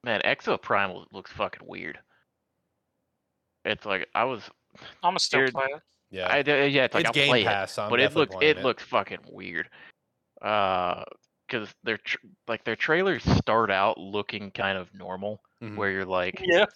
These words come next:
Speaker 1: it's like, your, your people in exosuits, and they're kind of explaining it to you, they're going out shooting up dinosaurs, and then you're in another dimension fighting a rock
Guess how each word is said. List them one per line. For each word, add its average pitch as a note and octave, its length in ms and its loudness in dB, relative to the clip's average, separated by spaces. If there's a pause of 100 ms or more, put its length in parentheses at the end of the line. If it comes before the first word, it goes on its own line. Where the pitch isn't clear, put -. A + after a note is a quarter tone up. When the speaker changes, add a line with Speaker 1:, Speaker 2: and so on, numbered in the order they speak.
(120)
Speaker 1:
it's B2+ 220 -2
like, B2+ 240 0 (720)
your, B2+ 320 -2
your C3 160 -6
people D3+ 460 -2
in C3 100 4
exosuits, G#2+ 760 -2
and A2 80 -12
they're G2+ 80 -2
kind A2+ 180 -2
of G#2+ 100 -2
explaining G2+ 520 -2
it G2 140 -6
to G#2+ 120 -6
you, G2 340 -2
they're F#2+ 140 -2
going G2+ 260 2
out G2+ 200 0
shooting G2+ 320 -6
up F#2+ 140 -6
dinosaurs, F#2+ 720 -4
and G2+ 160 0
then A2+ 100 -2
you're C3 140 -4
in B2 80 -2
another G#2 320 -2
dimension F#2+ 560 -10
fighting G2 340 -2
a F#2 80 -8
rock F#2+ 420 -4